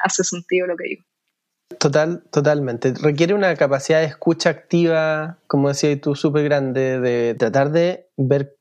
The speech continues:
Speaker 2: qué intenciones, qué, qué preocupaciones hay detrás, qué motivaciones, qué aspiraciones. Y, y esas aspiraciones, esas expectativas y también un poco esa cultura interna, ah,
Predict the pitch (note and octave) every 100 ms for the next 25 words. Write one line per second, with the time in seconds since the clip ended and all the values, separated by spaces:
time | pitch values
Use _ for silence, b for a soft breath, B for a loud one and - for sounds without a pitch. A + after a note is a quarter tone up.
0 | _ - D3 D3+ D#3 D#3+ C#3+ C#3 C3 -
1 | C#3+ D3+ F3+ - C#3+ C3+ C3 C#3 C#3 C3
2 | - A2 F#3 F#3 D#3+ D3+ D3 C#3+ D3 -
3 | C#3 C3+ B2 A2+ - G3 E3+ D3+ - -
4 | - C#3 - F3+ D3 D3 - B B B
5 | B _ D3 C#3 C3 B2+ - C#3 D3 G3
6 | F#3+ F3 D#3 C3+ B2 F3 F3 D#3+ D#3 D3+
7 | D3+ D3+ - D3 D3+ C#3+ C#3+ C#3 - A#2+
8 | D3 C#3+ C3+ C3 - - C3 B2 B2+ C#3+
9 | D3+ D3 C#3+ D3+ C#3+ D3 C#3+ C#3+ C3+ B2+
10 | F3 F3+ E3 - D#3+ C3+ D3 G3+ - B
11 | B B B - B2 A2+ F2+ -